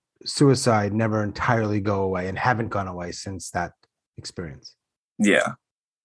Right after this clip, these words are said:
Speaker 1: Before we get into the attempt, can you share what, like, when did you, if you can recall, when you first started to even entertain the idea of this, even if it was more existential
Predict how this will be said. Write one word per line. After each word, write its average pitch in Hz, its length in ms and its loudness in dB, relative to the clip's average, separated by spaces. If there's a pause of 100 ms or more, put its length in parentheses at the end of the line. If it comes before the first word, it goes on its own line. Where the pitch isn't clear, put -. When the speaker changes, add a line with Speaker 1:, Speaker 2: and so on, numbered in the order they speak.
Speaker 1:
Before 139 320 2
we 180 80 4
get 165 140 2
into 143 180 0
the 139 120 4
attempt, 123 400 -2
can 131 160 -2
you 139 80 2
share 139 680 2
what, 143 440 2 (280)
like, 135 140 -2
when 160 280 2
did 214 180 -2
you, 147 260 4
if 139 120 0
you 151 80 2
can 139 140 0
recall, 95 600 -2 (320)
when 147 220 4
you 135 100 4
first 143 440 0
started 131 420 2
to 127 200 -6 (300)
even 139 400 4
entertain 135 880 2
the 113 180 2
idea 107 520 2
of 95 160 -6
this, 90 260 -8
even 147 220 6
if 139 140 2
it 135 60 0
was 113 180 -2
more 113 520 4 (440)
existential 117 840 -4